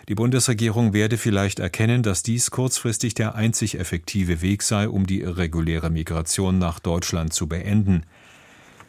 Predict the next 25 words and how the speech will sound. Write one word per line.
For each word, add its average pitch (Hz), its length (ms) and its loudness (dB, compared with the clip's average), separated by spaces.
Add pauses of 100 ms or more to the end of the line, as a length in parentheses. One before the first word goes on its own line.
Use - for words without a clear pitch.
(160)
Zugleich 90 520 0
erklärte 101 460 0
sich 98 160 0
der 92 160 2
C-D-U-Vorsitzende 101 1000 0
zu 101 160 0
einem 95 220 2
Spitzentreffen 104 920 0
zur 87 380 -2
Asyl- 87 420 0
und 90 220 -2
Migrationspolitik 90 1080 0
bereit. 92 460 0 (480)
Einen 117 220 4
solchen 117 380 2
Gipfel 135 320 0
hatte 135 240 0
F-D-P-Chef 123 760 0
Lindner 113 480 2
nach 78 220 0
dem 85 220 0
Scheitern 92 440 2
der 82 140 0
Gespräche 80 580 -2
vorgeschlagen. 85 720 0